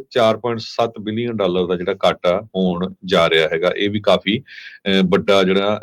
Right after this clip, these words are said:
ਨੰਬਰ ਹੈਗਾ। ਅਹ, ਬਹੁਤ ਸਾਰੇ ਰਿਪਬਲਿਕਨ ਅਨਹੈਪੀ ਵੀ ਆ, ਖੁਸ਼ ਨਹੀਂ ਹੈਗੇ। ਇੱਕ ਸੈਨੇਟਰ ਰੋਜਰ ਵਿਕਰ ਆ, ਮਿਸੀਸਿਪੀ ਦੇ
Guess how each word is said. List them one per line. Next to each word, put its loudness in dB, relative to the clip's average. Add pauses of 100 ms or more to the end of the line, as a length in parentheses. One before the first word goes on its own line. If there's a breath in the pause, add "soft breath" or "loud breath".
ਨੰਬਰ 0
ਹੈਗਾ। -6
ਅਹ, -6
ਬਹੁਤ 6
ਸਾਰੇ 4
ਰਿਪਬਲਿਕਨ -2 (640)
ਅਨਹੈਪੀ 0
ਵੀ 0
ਆ, 2
ਖੁਸ਼ -2
ਨਹੀਂ -2
ਹੈਗੇ। 2 (180)
ਇੱਕ -8
ਸੈਨੇਟਰ 0
ਰੋਜਰ 2
ਵਿਕਰ 2
ਆ, 2 (260)
ਮਿਸੀਸਿਪੀ -4
ਦੇ 0